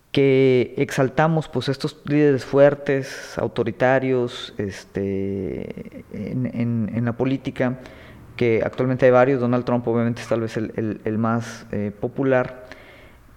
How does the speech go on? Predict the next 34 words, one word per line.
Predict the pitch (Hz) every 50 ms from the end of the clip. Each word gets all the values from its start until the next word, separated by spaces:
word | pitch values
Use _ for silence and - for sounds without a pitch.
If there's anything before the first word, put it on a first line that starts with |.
| - -
que | 139 127
se | - 131
relaciona | 117 113 - - - 127 131 127
obviamente | 127 123 123 123 -
con | - 117 120
este | 117 - - 131 123 - -
resurgimiento, | - 127 - 120 117 - - 120 117 117 123 123 131 135 131 139 139 139 139 139 -
vamos | - 160 185 202 -
a |
llamarle | 185 180 185 190 190
tal | 190 190 170
vez | 185 185 190
no, | 185 170
no | - 170 170 170
claramente | - 175 175 175 170 170 175 -
fascista, | 170 160 151 143 156 160 - 185
pero | 175 - 156 135 131
sí | - - 151
de | 160 165
populista | - 143 139 - 131 120 120 120 - - - - 143 139 131 113 - - - - - - _ _
autoritario, | 131 127 - - 151 147 147 - 226 226 165 117 - - - - - - _ _ _ -
que | - 165
ese | 165
es | 175
otro | 196 185 190 190 190 180 175 170 156 147 139 131 127 127 117 113 - -
apunte | - 117 - - 170 165 151 - 151
que, | - - 131 120 113 110 104 101 - -
que | - 139 123
sí | 143 -
quería | - 147 135 135
hacer, | 135 - - 117 104 -
¿no? | - 123 156 170 - - - - - - - - - - - - - - - _ _ _
Normalmente | - 151 156 165 185 202 208 214 214 - 208 208 185 - - - - - - -
en, | - 143 139 143 139 135 127 127 123 123 120 120 113 110 110 107 101 98 -